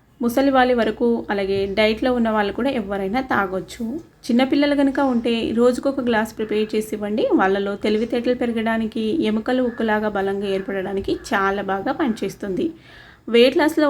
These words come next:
ఉన్న వాళ్ళు కూడా రోజుకొక గ్లాస్ మార్నింగ్ బ్రేక్‌ఫాస్ట్ కనుక ఇది తీసుకున్నారంటే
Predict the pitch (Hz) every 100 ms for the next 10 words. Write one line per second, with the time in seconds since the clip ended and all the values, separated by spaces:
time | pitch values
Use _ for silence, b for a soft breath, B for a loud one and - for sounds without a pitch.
0 | 254 226 214 220 214 220 480 427 247 220
1 | 233 262 269 254 233 220 233 202 196 233
2 | 214 196 190 214 214 208 202 220 208 214
3 | 214 220 - 247 240 208 196